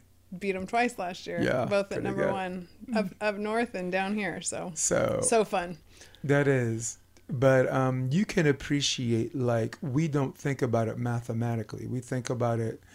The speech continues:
Speaker 2: philosophically. Sometimes
Speaker 1: Yeah.
Speaker 2: we think about someone's mental state because at that level where everyone can play, it's about conquering the muscles between your
Speaker 1: Absolutely.
Speaker 2: ears. So nobody
Speaker 1: That's
Speaker 2: I
Speaker 1: the,
Speaker 2: mean,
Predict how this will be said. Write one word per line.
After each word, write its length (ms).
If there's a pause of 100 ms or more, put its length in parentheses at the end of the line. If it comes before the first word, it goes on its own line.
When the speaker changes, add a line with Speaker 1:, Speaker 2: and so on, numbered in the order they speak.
(380)
Speaker 2:
philosophically. 920 (220)
Sometimes 440
Speaker 1:
Yeah. 40
Speaker 2:
we 60
think 180
about 220
someone's 320
mental 320
state 320
because 320
at 100
that 240
level 380 (640)
where 180
everyone 320
can 140
play, 300
it's 120
about 220
conquering 560 (320)
the 100
muscles 360
between 320
your 160
Speaker 1:
Absolutely. 120
Speaker 2:
ears. 220
So 100
nobody 440 (1000)
Speaker 1:
That's 120
Speaker 2:
I 40
Speaker 1:
the, 60
Speaker 2:
mean, 280